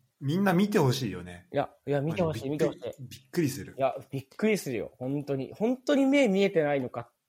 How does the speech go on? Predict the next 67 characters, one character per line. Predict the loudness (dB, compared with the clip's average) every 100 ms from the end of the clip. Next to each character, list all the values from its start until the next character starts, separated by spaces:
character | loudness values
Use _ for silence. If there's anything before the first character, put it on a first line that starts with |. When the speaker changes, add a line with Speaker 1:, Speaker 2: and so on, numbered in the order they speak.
| -2
Speaker 2:
で、 | 0 0
し | 0
か | 0
も | 2
多 | 2
分 |
世 | 0 -2
界 | 4 4 4 2 0
の、 | 0
だ | 0
か | 0 -2
ら | 0
例 | 0
え |
ば | 0
ブ | 2
ラ | 4 2
ジ | 0
ル | -4
と | -4
か | -6
さ、 | -8 -8
そ | -4 -2
う |
い | 0 -2
う | 0
ブ | 2
ラ |
イ | 2
ン |
ド |
サ | -2
ッ | -6
カ | -8
ー |
強 | -4 -2
い | -2
と | -4
こ | -4
ろ | -4
と | -4
か | -2
で | -2
も | -2 -2
多 | -4
分 |
そ | -2 2
う | 4
い | 4
う | 0 _ _
風 | -2 -2
に | -2
で | -4
き | -4
る | -6
人 | -4
い | -2
る | -2 -2 -4
ん |
だ | -6
よ、 | -6
多 | -8 -10
分。 | -12 _ _ _ _ _ _ _ _ _ _ _ -8
Speaker 1:
う |
ん |
う | -6
ん。 | -4 -4 -4 -6 -10 -14